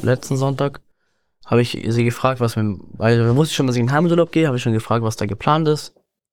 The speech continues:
Sie haben so gesagt, „Nix, also wir können, gucken wir dann, was wir machen.“ Und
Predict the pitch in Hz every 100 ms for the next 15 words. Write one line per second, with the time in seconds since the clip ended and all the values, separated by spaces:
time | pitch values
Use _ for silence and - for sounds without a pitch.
0 | _ _ _ - 120 113 110 110 117 135
1 | - - 101 95 98 - 104 104 104 -
2 | - - 135 151 135 127 120 127 131 151
3 | - _ _ _ _ _ _ _ _ _
4 | _ _ _ _ _ - 101 101